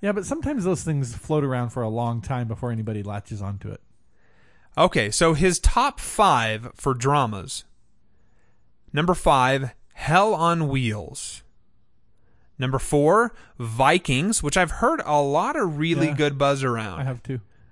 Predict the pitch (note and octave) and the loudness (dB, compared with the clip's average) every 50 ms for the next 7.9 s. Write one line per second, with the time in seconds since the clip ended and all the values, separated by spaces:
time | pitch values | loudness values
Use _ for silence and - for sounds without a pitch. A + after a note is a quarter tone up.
0 | _ - - A#2 A#2 A2+ A2+ A2 A2 A2 A2 A2 A2+ A2+ A2+ A#2+ E3+ F3 - F3 | _ -10 -6 -2 -2 0 0 0 0 0 0 -2 -2 -2 -2 -4 -4 -4 -4 -4
1 | D#3 D#3 D#3 D#3 D3 - - D#3 D3 - - - C#3+ C#3 C#3 C3+ D3+ D#3 D#3+ D#3+ | -2 -2 -2 -2 -2 -2 -2 -4 -2 -2 -2 -2 -2 -2 -2 -2 -4 -4 -4 -6
2 | D#3+ - - - - _ - _ _ _ _ _ _ - - B2 A#2+ A#2 A#2 A2+ | -6 -8 -8 -12 -16 _ -20 _ _ _ _ _ _ -16 -10 -6 -4 -4 -2 -2
3 | A2+ A2+ A2 A#2 A#2 A2 A#2+ A2+ A2+ A2+ A2 - - - B2+ B2 B2 B2 A#2 - | -2 -4 -4 -4 -6 -6 -4 -4 -6 -8 -8 -10 -10 -6 -6 -4 -4 -4 -6 -6
4 | B2 A2+ G#2+ - C3+ C3 A#2+ G#2+ G#2 G#2 A2 A2+ A2+ G#2+ G#2+ - - _ - - | -6 -6 -6 -4 -4 -4 -4 -4 -6 -6 -6 -6 -6 -6 -10 -14 -20 _ -20 -20
5 | - - - - - - - - - - _ - - - - _ - C3+ C3+ D#3+ | -20 -20 -20 -20 -20 -20 -20 -20 -20 -20 _ -20 -20 -20 -20 _ -6 -2 0 2
6 | G3 G#3 G#3 G#3+ G3 F3 - - - G3+ G#3 G3+ F3 D3 D3+ F#3 G#3+ A3 - - | 2 2 4 2 2 2 0 -2 0 0 2 2 2 2 2 0 -2 -4 -6 -12
7 | _ - - A2 B2+ D#3+ F3+ F3+ D#3 B2+ A2+ A2+ A2 G#2+ G#2 G2+ F#2 | _ -12 -6 0 2 4 4 4 2 0 -4 -6 -6 -6 -8 -10 -12